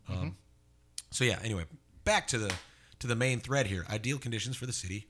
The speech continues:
Speaker 1: region, and venue. Competing restaurants and lots of country clubs are a good, a good bullet point for this. This I'm actually not a hundred percent sure of anymore, this bullet point. It's,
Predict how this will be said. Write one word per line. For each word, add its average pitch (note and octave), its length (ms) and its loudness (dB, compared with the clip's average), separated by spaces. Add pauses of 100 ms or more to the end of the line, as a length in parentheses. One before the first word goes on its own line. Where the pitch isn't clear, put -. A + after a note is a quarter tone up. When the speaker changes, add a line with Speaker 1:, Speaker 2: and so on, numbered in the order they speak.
Speaker 1:
region, F#2+ 260 -6
and C#3+ 160 -4
venue. C3 380 2 (540)
Competing A2+ 340 0
restaurants A2+ 640 -2
and G2+ 320 -2 (360)
lots G2 220 -2
of F#2+ 80 -8
country F2 240 -4
clubs D#2+ 320 -8
are E2 240 -4 (380)
a G2+ 80 -6
good, F#2 340 -2 (320)
a G2+ 80 -8
good F#2+ 240 -2
bullet G2+ 240 -4
point E2+ 200 -8
for F2+ 100 -10
this. E2 260 -8 (1500)
This F3 280 4
I'm B3 120 2
actually G3+ 300 2
not C3+ 200 4
a E3+ 40 2
hundred D#3+ 280 0
percent D3 260 0
sure D#3 300 2
of A2 80 4
anymore, G2 320 -2
this F#2+ 120 -4
bullet G2+ 260 -2
point. G2 220 0
It's, - 140 -2